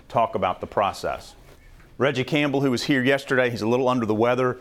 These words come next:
Some of you in the first session, um, Reggie mentioned three years ago he had a lung transplant.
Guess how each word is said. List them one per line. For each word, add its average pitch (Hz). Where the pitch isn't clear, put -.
Some 139
of 123
you 123
in 113
the 101
first 131
session, 123
um, 107
Reggie 113
mentioned 117
three 123
years 117
ago 107
he 104
had 110
a 90
lung 113
transplant. 127